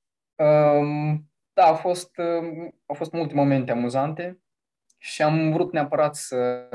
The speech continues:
distingem un pic atmosfera și cu un număr de stand-up, pentru că doar dansuri și cântece, uh, parcă, parcă un pic te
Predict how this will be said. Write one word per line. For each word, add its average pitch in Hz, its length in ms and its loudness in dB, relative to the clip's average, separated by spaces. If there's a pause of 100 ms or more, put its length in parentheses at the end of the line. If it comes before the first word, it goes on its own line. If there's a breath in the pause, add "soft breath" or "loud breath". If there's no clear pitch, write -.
(120)
distingem 135 360 -8
un 131 80 -6
pic 131 160 -10
atmosfera 117 560 -4
și - 200 -14
cu 117 120 -14
un 110 300 -6
număr 110 200 -6
de 107 100 -18
stand-up, 104 440 -6
pentru 113 260 -4
că 117 160 -2
doar 120 220 2
dansuri 131 480 0
și 117 400 -6
cântece, 120 580 -8 (840 loud breath)
uh, 117 600 2 (240)
parcă, 160 300 2
parcă 156 280 0
un 143 80 0
pic 160 200 -8
te 139 580 2